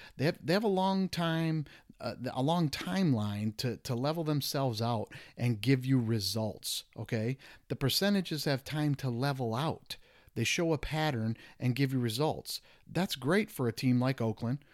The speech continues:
Small payroll, you know, uh, can attract big stars, nor would they wanna pay 'em if they could. They're not gonna do that. You know, it, it leads to a few more wins here and there, which keeps them in the mix, and, and then they can make the playoffs, you know.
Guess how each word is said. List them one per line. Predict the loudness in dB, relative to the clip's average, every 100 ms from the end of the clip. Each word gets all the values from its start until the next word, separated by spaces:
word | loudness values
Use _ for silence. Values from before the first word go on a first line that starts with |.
| -20 -8
Small | -2 0 0
payroll, | 0 2 2 2 2 2 0 -2 -12 -2
you | 2
know, | 2 2
uh, | -2 -6 -8 -6
can | -2 0 -2
attract | -2 -2 -2 -2
big | -4 -2
stars, | -2 0 0 0 -2 -2
nor | -2
would | -2 -2
they |
wanna | 0 -2
pay | -2 -2
'em | 0
if | -2
they | -4
could. | -6 -4 -2
They're | -2
not | -4 -2
gonna | -4
do | -2 -4
that. | -4 -6 -8 -16 -18 -2
You | 2
know, | 2 0
it, | -2 -8
it | -8 -6
leads | -2 -2 0 2
to | 4 4
a | 0
few | -4 -2
more | 0 2
wins | 4 6 6 2
here | 2 2
and | 4
there, | 4 4 2 -2 -6
which | -2 -2 0
keeps | -2 0
them | 0 2
in | 4
the | 4
mix, | 4 2 2
and, | 0 2
and | 2 2
then | 2
they | 2
can | 0 0
make | -2 -2
the |
playoffs, | -4 0 0 0 -4 -8 -6
you | -4
know. | -4 -6